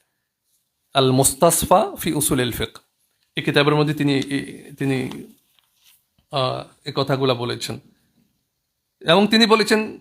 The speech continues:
"না আনি বিল মাসলাহাতি আল মুহাফাজাতু আলা মাকসুদি শারআ।" এখানে মাসলাহা দ্বারা উদ্দেশ্য হচ্ছে, আমাদের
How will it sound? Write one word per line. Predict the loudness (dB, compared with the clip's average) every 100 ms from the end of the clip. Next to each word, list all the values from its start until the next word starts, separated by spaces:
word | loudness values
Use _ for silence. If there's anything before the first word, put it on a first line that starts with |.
| -4
"না | 2 4
আনি | 4 4 2
বিল | 2 2 4
মাসলাহাতি | 2 2 2 2 0 -2 -4 -2
আল | 0 0
মুহাফাজাতু | 0 4 4 6 4 4 4
আলা | 4 2
মাকসুদি | 0 -2 0 0
শারআ।" | 2 2 0 -4 _ _ _ _ _ -4
এখানে | 2 4 6
মাসলাহা | 4 4 2 2 4
দ্বারা | 6 6
উদ্দেশ্য | 4 2 -2 2
হচ্ছে, | 2 2 2 2
আমাদের | 4 0